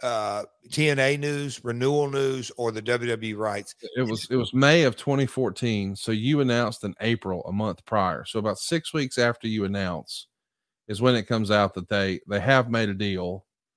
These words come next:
Speaker 2: and it's, it's for more money, but not nearly what they imagined.
Speaker 1: Okay, that wasn't that big a deal. The Impact new T N A deal being dropped by Spike was big.
Speaker 2: Right.
Speaker 1: Wa-, was, it, it, it was,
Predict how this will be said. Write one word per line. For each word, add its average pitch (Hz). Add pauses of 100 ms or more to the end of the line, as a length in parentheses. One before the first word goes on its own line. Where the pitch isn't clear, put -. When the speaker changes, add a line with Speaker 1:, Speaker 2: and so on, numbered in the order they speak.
(680)
Speaker 2:
and 98
it's, - (100)
it's -
for 127
more 127
money, 98
but 92
not 95
nearly 107
what 95
they 90
imagined. 82 (160)
Speaker 1:
Okay, 123 (160)
that 190
wasn't 165 (180)
that 147
big 165
a 165
deal. 160 (360)
The 120 (120)
Impact 160 (200)
new 151
T 160
N 151
A 165 (100)
deal 120
being 117
dropped 127
by 107
Spike 139 (800)
was 117
big. 107 (680)
Speaker 2:
Right. 98 (280)
Speaker 1:
Wa-, 139
was, 127 (440)
it, 156
it, 156
it 165
was, 156